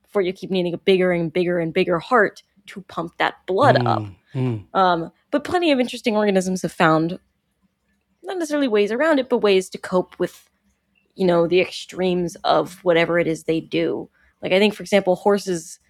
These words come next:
Speaker 1: stop breathing when they gallop because the movement of their own internal organs as
Speaker 2: Mm.
Speaker 1: they're running is doing the same work of pumping their lungs back and forth.
Speaker 2: Really?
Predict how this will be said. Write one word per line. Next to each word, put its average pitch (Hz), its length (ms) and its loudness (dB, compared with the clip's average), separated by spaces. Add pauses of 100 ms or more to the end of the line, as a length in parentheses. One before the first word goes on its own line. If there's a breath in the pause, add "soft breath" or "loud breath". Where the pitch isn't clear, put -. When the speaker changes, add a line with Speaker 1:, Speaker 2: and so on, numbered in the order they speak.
(240)
Speaker 1:
stop - 480 -2
breathing 254 400 2
when 226 120 0
they 170 120 0
gallop 214 500 0
because 202 320 -4
the 175 80 -6
movement 208 360 0
of 170 80 0
their 175 160 2
own 185 160 2
internal 175 460 -2
organs 180 460 0
as 175 140 4
Speaker 2:
Mm. 135 40 -4
Speaker 1:
they're 165 160 0
running 190 380 0
is 160 280 -6
doing 180 340 2
the 175 100 0
same 165 320 -2
work - 380 -2 (520)
of 190 160 -6
pumping 214 340 0
their 214 160 2
lungs 220 380 0
back 240 260 2
and 185 100 -2
forth. 226 300 0
Speaker 2:
Really? 117 260 -6